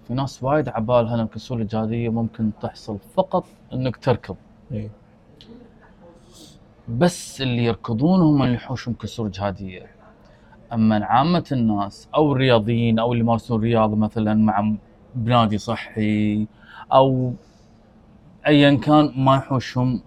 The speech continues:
Speaker 1: كسور إجهادية. هو لا، يحوش الكسور الإجهادية عامة الناس لأسباب ممكن تكون ميكانيكية، ممكن تكون لأسباب، آه، فسيولوجية، ميتابوليكية، أو ع-، مشكلة في عمليات ال-،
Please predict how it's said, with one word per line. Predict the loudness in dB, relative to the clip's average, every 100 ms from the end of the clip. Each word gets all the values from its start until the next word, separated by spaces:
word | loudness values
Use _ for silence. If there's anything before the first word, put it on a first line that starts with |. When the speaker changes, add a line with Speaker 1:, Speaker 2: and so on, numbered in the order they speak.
| -12 -12
Speaker 1:
كسور | -12 -6 -4
إجهادية. | -4 -4 -4 -4 -8 -10 -8
هو | -4 0
لا، | 2 0 -2 -6 -20 -20 -20 -20
يحوش | -18 -8 -6 -6 -8
الكسور | -10 -8 -4 -4
الإجهادية | -2 -4 -2 -4 -4
عامة | -2 0 -2 -2
الناس | -4 -2 -2 -4
لأسباب | -10 -12 -6 -2 -2
ممكن | -2 -4 -4 -4
تكون | -4 -4 -4
ميكانيكية، | -4 -4 -2 -2 -4 -4 -4 -4 -6 -18 -20 -20 -6
ممكن | -4 -2 -6
تكون | -4 -4 -2
لأسباب، | -4 -6 -10 -4 2 4 2 0 _ _ _ _ -2
آه، | 0 2 2 0
فسيولوجية، | -6 -8 -10 -4 0 2 2 2 2 2 0 0
ميتابوليكية، | -2 -2 -2 -2 -2 -4 -4 -2 0
أو | 0 -2 -4 -6
ع-، | -4 -4 -8 -20 -20 -8
مشكلة | -8 -4 0 0
في | 0 -2 -4 -6 -12 -20 -8
عمليات | 0 2 4 2 2 4 4 2 -2 -20 _ -10
ال-، | -10